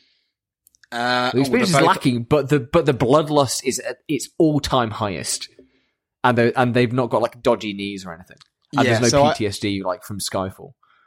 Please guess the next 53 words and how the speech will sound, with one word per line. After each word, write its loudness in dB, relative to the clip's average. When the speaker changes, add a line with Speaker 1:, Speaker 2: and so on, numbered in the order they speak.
Speaker 1:
No. -6
Well, 2
I 0
mean, -2
even -2
in -4
fil-, -4
okay, -2
so -2
there's -2
no 4
P 2
T 0
S 2
D. 2
Are 2
we 0
removing 0
that 0
from, 0
from -4
Bourne 2
as -10
well? -2
Because -8
he's 0
very 2
sort 0
of -6
shook 2
up -4
about -6
stuff -10
and, -12
like, -10
doesn't -10
know -4
who -6
he -2
is, -2
and -8
he's -8
reacting -10
a -14
lot -14
on -20
Speaker 2:
Well, 4
Speaker 1:
Insta- 0
Speaker 2:
no, 2
that, 0
no, 2
no, -4
no, -12